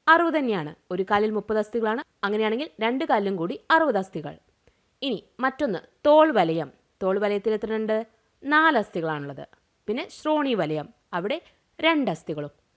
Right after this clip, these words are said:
അങ്ങനെ ആകെ നൂറ്റി ഇരുപത്തിയാറ് അസ്ഥികൾ ചേർന്നതാണ് അനുബന്ധാസ്ഥികൂടം. മനസ്സിലായല്ലോ? അസ്ഥികളുടെയും പേശികളുടെയും സംയോജിത പ്രവർത്തനം എപ്രകാരമാണ് ചലനങ്ങളുടെ വൈവിധ്യം കൂട്ടുന്നതെന്ന്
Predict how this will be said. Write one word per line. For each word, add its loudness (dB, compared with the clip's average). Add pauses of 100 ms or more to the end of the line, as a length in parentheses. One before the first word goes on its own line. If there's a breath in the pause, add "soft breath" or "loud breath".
(280)
അങ്ങനെ -2 (200)
ആകെ 4 (220)
നൂറ്റി -4
ഇരുപത്തിയാറ് 0
അസ്ഥികൾ -4
ചേർന്നതാണ് -4 (260)
അനുബന്ധാസ്ഥികൂടം. -2 (760)
മനസ്സിലായല്ലോ? -2 (480)
അസ്ഥികളുടെയും 2
പേശികളുടെയും 0 (140)
സംയോജിത 0
പ്രവർത്തനം -2 (380 soft breath)
എപ്രകാരമാണ് 4 (160)
ചലനങ്ങളുടെ 2 (100)
വൈവിധ്യം 0
കൂട്ടുന്നതെന്ന് -2